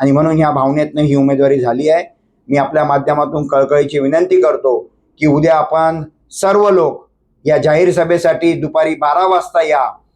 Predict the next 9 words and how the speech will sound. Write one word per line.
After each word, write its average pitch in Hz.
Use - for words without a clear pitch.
आणि 156
साहेबांचे 156
हात 170
बळकट 165
करा, 143
साहेबांचे 160
विचार 156
आपल्याला 170
ऐकायचे 147